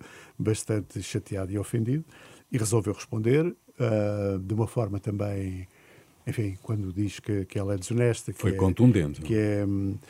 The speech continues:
Speaker 1: eh, cobarde, que é, não, cento e cinquenta mil coisas, é evidente que não são,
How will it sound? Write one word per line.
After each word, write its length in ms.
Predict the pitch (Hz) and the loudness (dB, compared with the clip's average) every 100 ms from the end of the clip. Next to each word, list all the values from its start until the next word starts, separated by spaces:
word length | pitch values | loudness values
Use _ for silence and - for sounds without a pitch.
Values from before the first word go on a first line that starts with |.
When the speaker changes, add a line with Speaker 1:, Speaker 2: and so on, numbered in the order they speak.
| - _ | -20 _
Speaker 1:
eh, 60 | 104 101 101 98 98 90 - | -6 -4 -6 -8 -8 -10 -8
cobarde, 720 | - 123 123 123 110 98 98 | 2 8 8 8 6 0 -2
que 140 | 92 101 | -2 -6
é, 240 | 95 95 | -6 -6
não, 300 | 95 98 95 92 | -8 -10 -12 -12
cento 220 | - 95 | -12 -10
e 20 | |
cinquenta 260 | - 107 110 | -8 -6 -4
mil 160 | 113 | -2
coisas, 500 | 113 120 120 120 143 - - - - | 0 2 2 2 -2 -6 -20 -20 -12
é 120 | - 110 | 0 2
evidente 420 | 101 98 98 - | 6 4 4 2
que 80 | 107 | 2
não 100 | 104 | 2
são, 460 | - 104 107 107 | 0 -2 0 -2